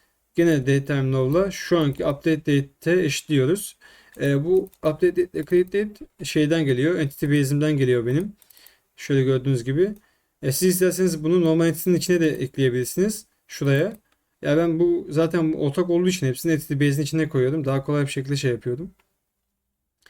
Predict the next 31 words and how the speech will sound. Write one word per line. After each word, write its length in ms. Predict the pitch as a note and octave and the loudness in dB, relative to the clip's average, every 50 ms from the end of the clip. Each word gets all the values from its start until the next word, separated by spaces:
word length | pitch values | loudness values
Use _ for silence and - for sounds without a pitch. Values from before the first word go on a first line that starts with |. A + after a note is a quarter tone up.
| _ _ | _ _
Siz 220 | - - E3 D#3 | -8 -4 -2 2
burayı 200 | D3+ E3 F3 D#3+ | 4 4 4 4
da 40 | D#3 | 2
eklerseniz 460 | D3 C#3 - C3 B2 - - E3 D3+ | 0 0 0 -4 -2 -2 -2 -2 0
gene 120 | D3+ D#3+ D#3+ | 2 2 2
aynısı 320 | D3+ D3+ C#3+ C#3 - D#3+ | 2 2 0 0 0 0
olacak 220 | C#3+ C3 C3 - | 0 0 -2 -2
yani. 180 | - B2 A#2 A#2+ | -4 -6 -6 -4
Entity'nin 340 | A#2+ B2+ B2+ - - - C#3+ | -4 -4 -6 -4 -2 -2 0
içinde 240 | C3+ - D#3 D3 D3+ | 0 0 0 0 2
olduğu 200 | D3 C#3 A#2+ A#2+ | 0 0 -2 -6
için 200 | A2+ - D#3 C3+ | -6 -4 -2 0
gene 160 | C#3 C#3+ C#3 | 0 2 2
algılayacak. 640 | C3 B2+ A#2+ B2 B2+ B2+ B2 A#2 C#3+ D#3 E3 - | 2 0 -2 0 -2 -2 -2 0 -2 -2 -2 -2
Herhangi 200 | - B2 C3 C3+ | -4 -2 -2 -2
bir 60 | C3 | -2
sonuç 220 | A#2 - C3 C3 B2+ | -4 -4 -6 -6 -6
çıkmayacak. 440 | - - C3+ A#2+ B2 D#3 F3 F3+ - _ _ _ _ _ | -6 -6 -6 -2 -2 -2 -2 -4 -8 _ _ _ _ _
Ardından 580 | - E3+ E3 E3 D3+ E3 E3+ F3+ F#3 F#3 F#3 - _ _ _ _ _ | 0 0 0 2 2 2 0 2 0 -2 -4 -10 _ _ _ _ _
hiçbir 220 | _ F#3 F3+ - - | _ -4 -4 -4 0
şey 100 | - F3+ | 0 -2
yapmanıza 340 | F3+ - D#3+ D#3+ D3+ D#3+ D#3 | -2 0 -4 -2 0 2 2
gerek 260 | D3+ D3 C#3+ C#3 - | 2 2 0 0 0
yok. 100 | E3 C#3 | 0 0
Zaten 200 | C#3 D3 C#3+ D3+ | 0 0 0 0
override 360 | C#3+ C#3+ C#3 C#3+ D#3 D#3+ D#3 | 0 2 2 2 2 2 0
ettiğiniz 280 | D3+ - - E3 D3+ C#3+ | -4 -4 -4 -4 -4 -4
için 140 | C#3+ - | -4 -6
save 240 | C3+ - - C3+ B2+ | -6 -2 0 -2 -2
change 200 | - - C3 B2+ | 0 -4 -4 -4
asenkron'u. 580 | B2+ - - C3 A#2+ B2 B2+ C#3 D#3+ F#3+ F#3 | -4 -2 -4 -4 -2 0 0 0 0 0 -4